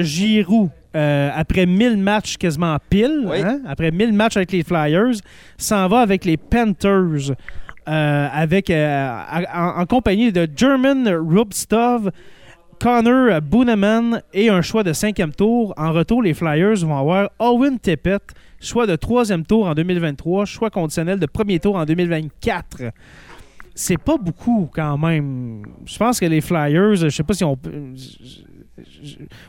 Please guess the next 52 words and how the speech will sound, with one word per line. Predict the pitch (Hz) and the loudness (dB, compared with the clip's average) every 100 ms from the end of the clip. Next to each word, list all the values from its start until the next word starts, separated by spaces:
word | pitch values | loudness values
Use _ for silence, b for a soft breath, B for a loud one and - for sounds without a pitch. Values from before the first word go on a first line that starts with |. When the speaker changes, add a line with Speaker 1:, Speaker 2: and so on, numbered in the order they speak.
| - | 0
Speaker 1:
moi, | 226 | 4
je | 196 | 4
vais | 175 | 4
dire | 196 | 2
que | 190 147 | 0 0
je | - | -2
pense | - 180 170 | -2 0 0
que, | 156 143 131 131 127 123 | 0 0 0 -2 -4 -6
je | |
pense | - 185 | -6 -4
qu'ils | 160 | -4
ont | 135 | -2
perdu | 170 151 143 165 | -2 -2 -6 -8
ce | - | -6
trade-là, | 147 - 151 131 131 220 | -6 -2 -4 -4 -6 -4
là, | 226 | -2
Speaker 2:
Ah, | |
Speaker 1:
mais, | 151 135 | 0 2
Speaker 2:
oui, | 117 107 | 2 0
oui. | 98 95 - B B B B | -2 -4 -4 B B B B
Speaker 1:
mais, | 147 151 165 175 175 143 | -4 0 2 2 2 0
euh, | 160 151 | -2 -2
Panthers, | - 190 180 202 233 247 190 | 0 0 2 2 4 4 2
euh, | 165 156 151 147 143 120 - - - - - | 2 2 0 -2 -8 -10 -16 -20 -20 -18 -10
Speaker 2:
Ah, | 101 | -10
les, | - 120 - | -6 -4 -2
Speaker 1:
que-, | 151 - | -4 -2
Speaker 2:
les | 147 | -2
Panthers | - 156 160 170 | 2 2 4 2
se | - | 4
Speaker 1:
que-, | 156 151 | 2 2
Speaker 2:
build | 135 135 139 123 | 4 4 2 -2
une | 113 | -4
vraie, | 104 117 | -2 -2
une | 110 110 110 | -2 -2 -2
vraie | 104 113 | -2 -2
grosse | 101 104 101 104 | 0 0 0 -4
équipe, | 127 - | -6 -2
Speaker 1:
Vraiment, | 160 156 | 0 2
Speaker 2:
là. | 160 180 156 165 | 2 2 2 0
Speaker 1:
hein, | 151 | 0
avec | 147 - | -2 0
Claude | 175 165 | 0 0
Giroux, | 135 151 147 | 0 0 0
Speaker 2:
Ils, | 175 | 2
Speaker 1:
et | 113 | 2
cetera. | 143 139 165 | 0 0 0
Speaker 2:
ils | 113 | 2
vont | 120 | 2
aller | 117 | 2
chercher | 123 110 - 127 | 0 -2 -2 0
des, | 120 113 104 | 2 2 0